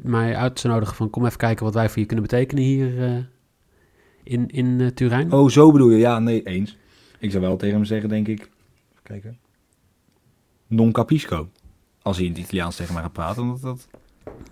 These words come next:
Speaker 1: Dat
Speaker 2: ja,
Speaker 1: snap
Speaker 2: dat snap
Speaker 1: ik
Speaker 2: ik
Speaker 1: ook.
Speaker 2: natuurlijk niet. Nee, kijk, maar wat je zegt, inderdaad, hij is, denk ik, gewoon te licht gebleken. En daarom is het een beetje, eh,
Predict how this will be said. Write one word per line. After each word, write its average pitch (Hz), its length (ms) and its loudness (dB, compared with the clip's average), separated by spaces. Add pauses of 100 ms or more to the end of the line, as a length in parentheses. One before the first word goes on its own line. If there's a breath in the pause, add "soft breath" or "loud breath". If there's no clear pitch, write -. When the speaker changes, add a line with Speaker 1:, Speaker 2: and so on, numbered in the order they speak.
(200)
Speaker 1:
Dat - 220 -8
Speaker 2:
ja, - 60 -10
Speaker 1:
snap 113 140 -8
Speaker 2:
dat 101 100 -4
snap 113 100 0
Speaker 1:
ik 147 60 -2
Speaker 2:
ik 151 60 -2
Speaker 1:
ook. - 0 -
Speaker 2:
natuurlijk 127 300 0
niet. 92 100 -2
Nee, 85 180 0
kijk, 92 140 -2
maar 95 100 2
wat 101 120 0
je 92 60 -12
zegt, 95 220 -4
inderdaad, 85 360 -6
hij 92 160 -4
is, 90 240 -8 (240)
denk 98 260 -2
ik, 95 120 -8
gewoon 95 180 -4
te 92 80 -6
licht 95 180 -2
gebleken. 87 420 -6
En 87 60 -10
daarom 90 240 -4
is 90 60 -4
het - 80 -12
een 87 140 -6
beetje, 82 240 -10
eh, 82 60 -12